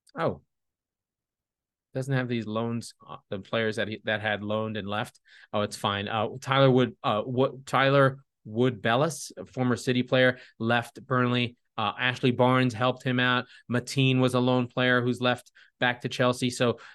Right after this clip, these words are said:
lot of good players that Kompany had that he has to now replace. Um,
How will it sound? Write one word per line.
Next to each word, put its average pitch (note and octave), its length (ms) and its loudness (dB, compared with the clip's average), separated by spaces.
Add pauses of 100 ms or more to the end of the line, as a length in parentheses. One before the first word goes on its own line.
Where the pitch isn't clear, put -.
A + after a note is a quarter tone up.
lot C#3 260 4
of D3+ 80 2
good C#3 220 4
players B2+ 400 2
that A2 240 -2 (100)
Kompany A#2 380 -2
had G#2+ 240 -2
that G#2+ 180 -2
he A#2 140 -2
has G#2+ 220 -4
to A2+ 60 -6
now G#2+ 200 -4
replace. F#2+ 500 -8 (340)
Um, G2+ 340 -4